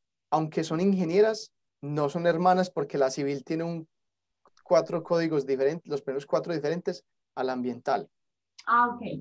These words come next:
Speaker 2: listo, súper
Speaker 1: ¿Y,
Speaker 2: claro.
Speaker 1: y, y, y por qué, y qué, cuál es el sentido de eso? Que si tú trabajaste como publicista y trabajaste como especialista de mercadeo, como son hermanos, puedes reclamar experiencia. "Oh, la experiencia como publicista me sirve para un patrocinio como mercader.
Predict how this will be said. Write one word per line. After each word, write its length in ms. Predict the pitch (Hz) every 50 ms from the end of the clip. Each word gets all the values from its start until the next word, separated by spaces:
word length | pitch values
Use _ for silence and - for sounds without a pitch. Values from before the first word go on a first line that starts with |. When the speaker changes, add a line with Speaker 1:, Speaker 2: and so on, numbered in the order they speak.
| - - _
Speaker 2:
listo, 420 | - 208 214 202 - - - - - _
súper 240 | - 214 196 214 196
Speaker 1:
¿Y, 40 | -
Speaker 2:
claro. 160 | 175 180 180 -
Speaker 1:
y, 100 | 185 180 185 - _ _
y, 240 | - 190 190 196 196
y 40 | 202
por 180 | - 196 180 180
qué, 360 | - 202 196 190 196 196 - -
y 140 | 190 185 -
qué, 140 | - 202
cuál 200 | 196 - 202 196
es 80 | 208 202
el 100 | 220 202
sentido 360 | - 202 175 - 175 170 180
de 100 | 185 185
eso? 240 | 165 - - 196 - _ _ _ _ _ _ _ _ _
Que 120 | - 185
si 120 | 160 175 170
tú 140 | - 180
trabajaste 340 | 180 214 208 196 196 190 208
como 220 | 202 208 185 180 -
publicista 680 | 175 160 156 147 143 - 180 160 156 - - 127 -
y 80 | 151
trabajaste 400 | 147 - 156 151 160 160 156 202
como 160 | 196 - 190 165
especialista 540 | 165 - 170 156 147 143 151 143 - 196
de 40 | 190
mercadeo, 680 | 180 175 170 156 - 165 151 151 175 220 233 214 190 - _ _ _ _ _
como 220 | - 170 160 160
son 180 | 160 165 156 175
hermanos, 640 | 202 202 202 202 196 175 175 190 233 240 - - _ _ _ _ _ _ _ _ _ _ _
puedes 420 | 170 170 170 190 202 202 - - - _ _ _ _
reclamar 400 | 156 175 175 - 180 151 147 156
experiencia. 720 | 175 165 - - - 147 156 175 175 156 156 - - - -
"Oh, 100 | 180 196
la 80 | 233
experiencia 300 | 208 160 - 143 131 185
como 240 | - - 185 160 147
publicista 480 | - 156 143 135 135 175 190 - 214 160
me 100 | 156 202
sirve 320 | - 196 202 196 180 190
para 160 | - - 139
un 120 | 127 127 123
patrocinio 420 | 175 165 - 139 123 131 131 143
como 220 | 143 - 143 127 123
mercader. 520 | 123 120 110 - 117 117 127 120 -